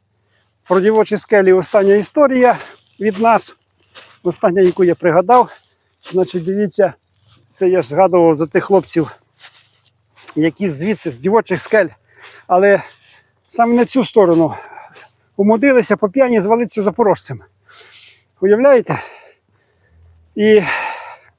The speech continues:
було то років двадцять п'ять назад приблизно.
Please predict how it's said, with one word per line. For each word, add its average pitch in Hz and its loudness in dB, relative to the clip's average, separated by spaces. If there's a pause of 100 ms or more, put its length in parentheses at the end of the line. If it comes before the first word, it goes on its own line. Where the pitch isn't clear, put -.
(760)
було 285 2
то 269 0
років 220 -2 (640)
двадцять 180 -8
п'ять 277 0
назад 196 0 (1120)
приблизно. 170 0